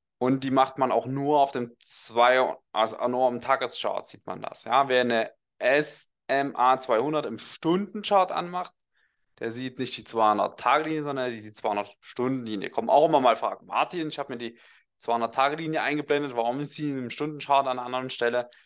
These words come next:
wie im Tageschart?" Ja, sehr häufig die Frage immer wieder, weil sie eben die letzten zweihundert Kerzen im Durchschnitt abbildet.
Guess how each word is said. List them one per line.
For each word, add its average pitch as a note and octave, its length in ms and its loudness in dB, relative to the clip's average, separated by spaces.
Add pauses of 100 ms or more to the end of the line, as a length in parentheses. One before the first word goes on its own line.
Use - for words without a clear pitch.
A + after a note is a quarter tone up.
(260)
wie A2+ 60 -14
im A#2 120 -8
Tageschart?" B2 640 -2
Ja, G#2+ 200 -14 (100)
sehr A#2 280 -2
häufig B2+ 260 -2
die A2+ 120 -10
Frage C#3 340 0
immer D3 200 -4
wieder, C#3 260 -4 (380)
weil A2 180 -2
sie A#2 160 -12
eben B2 200 -8
die A#2+ 120 -12
letzten A#2 320 2
zweihundert A#2 500 2
Kerzen C3 380 -2
im B2+ 120 -6
Durchschnitt D#3 400 4
abbildet. A2+ 580 2